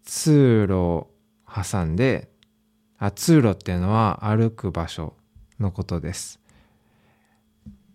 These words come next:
で、えーっと、右側に椅子が二つ。椅子のデザインも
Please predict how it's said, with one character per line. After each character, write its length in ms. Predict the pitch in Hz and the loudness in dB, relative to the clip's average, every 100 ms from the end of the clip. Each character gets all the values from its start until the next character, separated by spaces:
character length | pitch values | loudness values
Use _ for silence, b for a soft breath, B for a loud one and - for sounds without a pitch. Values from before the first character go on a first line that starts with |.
| _ | _
で、 300 | 180 170 - _ _ _ _ | 0 0 -2 _ _ _ _
え 180 | 117 104 | -2 -2
ー 40 | |
っ 20 | 95 | -4
と、 560 | - 98 90 87 85 - _ _ _ _ _ _ _ _ _ _ _ _ _ _ _ _ _ _ _ _ _ b b b | -4 -2 0 -2 -4 -10 _ _ _ _ _ _ _ _ _ _ _ _ _ _ _ _ _ _ _ _ _ b b b
右 340 | 123 123 123 113 | 4 4 4 4
側 280 | 117 117 | 4 6
に 360 | 139 170 143 - - _ _ _ _ _ _ _ _ _ _ _ _ _ _ _ - | 6 4 2 -2 -14 _ _ _ _ _ _ _ _ _ _ _ _ _ _ _ -6
椅 100 | 107 | -6
子 200 | - 104 | -4 -4
が 100 | 87 | -4
二 320 | - - 78 | -8 -10 -10
つ。 320 | - - 80 - _ _ _ _ _ _ _ - _ _ _ _ _ _ _ _ - | -12 -14 -14 -16 _ _ _ _ _ _ _ -20 _ _ _ _ _ _ _ _ -6
椅 140 | 131 | -4
子 180 | 120 - | 0 4
の 220 | 147 135 | 4 4
デ 140 | 127 127 | 4 4
ザ 200 | 127 117 | 6 4
イ 60 | |
ン 140 | 95 95 | 4 2
も 240 | 95 64 | 0 -2